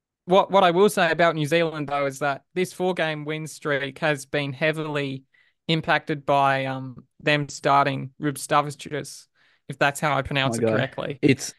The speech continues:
Speaker 1: Your
Speaker 2: Mantis
Speaker 1: guy.
Speaker 2: Stavicius.
Speaker 1: Thank you. He's been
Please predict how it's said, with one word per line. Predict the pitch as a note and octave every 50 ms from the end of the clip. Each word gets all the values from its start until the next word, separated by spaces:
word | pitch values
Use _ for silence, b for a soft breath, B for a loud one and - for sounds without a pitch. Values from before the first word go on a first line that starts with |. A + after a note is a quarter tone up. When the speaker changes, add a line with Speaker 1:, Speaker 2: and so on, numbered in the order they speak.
| -
Speaker 1:
Your | B2 B2
Speaker 2:
Mantis | A#2+ C3 C#3+ D3+ D#3 D#3 C#3+ C#3 - -
Speaker 1:
guy. | D3+ C3+ C3 C3
Speaker 2:
Stavicius. | B2+ B2+ - - - - A2+ A#2 A#2+ A#2 - G#2 - - - - - - - - - _ _ _ _ _ _ _ _ _ _ _ _ _ _ _ _ _ -
Speaker 1:
Thank | C#3+ C#3+ C#3 -
you. | C#3+ C3 B2 B2 B B B B B B B B _ _
He's | - F3+ F3+ F#3 D#3+ -
been | - E3+ D#3+ D#3 D3 C#3+ -